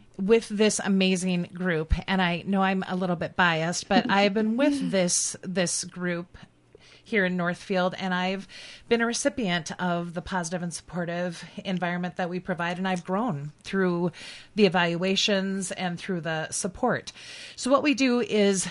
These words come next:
Speaker 1: you work through the Speechcraft program, and you learn about how to organize a speech and how to use vocal variety, how to choose topics for your presentations. And there's all these different skills that you learn throughout the eight-week program.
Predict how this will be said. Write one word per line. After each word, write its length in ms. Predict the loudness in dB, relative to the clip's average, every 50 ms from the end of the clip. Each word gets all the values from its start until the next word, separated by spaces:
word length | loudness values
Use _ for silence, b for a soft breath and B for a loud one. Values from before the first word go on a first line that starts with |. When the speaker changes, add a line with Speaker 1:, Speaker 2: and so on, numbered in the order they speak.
| -8 -8
Speaker 1:
you 280 | -2 2 4 6 6 6
work 280 | 6 6 4 4 4 0
through 580 | -4 -8 0 4 6 6 8 8 8 6 4 2 -2
the 260 | -4 -2 0 0 0
Speechcraft 640 | 0 2 2 2 2 2 2 4 4 4 4 2 0
program, 540 | 2 2 2 2 2 0 0 0 -2 -4 -4 -2
and 200 | 0 2 4 4
you 100 | 4 2
learn 240 | 2 0 0 0 0
about 300 | 0 2 2 2 2 0
how 260 | -4 -2 0 0 0
to 160 | 0 -2 -4
organize 420 | -2 -2 -2 -2 -2 -2 -2 -4 -4
a 60 | -4
speech 540 | -6 -6 -4 -4 -4 -4 -4 -6 -6 -6 B B B B B B B B
and 540 | B 0 2 2 2 2 2 0 -2 -4 -6 B B B B -20 B B 0
how 200 | 4 6 6 6
to 220 | 4 2 0 0
use 380 | 2 4 4 4 4 4 2 2
vocal 320 | 2 2 2 2 0 -4
variety, 680 | -2 0 0 0 0 0 0 -2 -4 -4 -6 -6 -8 -8 b b b b b
how 160 | b 2 4 4
to 100 | 4 2
choose 500 | 0 0 0 2 2 2 2 2 0 -4
topics 680 | -4 -2 0 2 2 2 0 -4 -4 -4 -4 -6 -4
for 340 | 0 2 4 4 4 4 2
your 180 | 0 -2 -2 -2
presentations. 1040 | -2 0 2 2 2 2 0 -4 -6 -6 -6 -6 -6 -4 -2 -2 -2 -2 -2 -2
And 100 | 0 2 2
there's 160 | 2 4 4
all 120 | 2 2
these 200 | 2 0 0 0
different 320 | -2 -2 0 0 0 0 0
skills 400 | -2 0 0 2 2 2 0 -2
that 120 | -4 -4
you 120 | -4 -6 -4
learn 260 | -4 -2 -2 -2 -4
throughout 380 | -4 0 2 2 2 0 -2
the 160 | -4 -6 -6 -6
eight-week 280 | -6 -6 -8 -8 -4
program. 520 | 0 2 2 2 2 0 -4 -4 -6 -12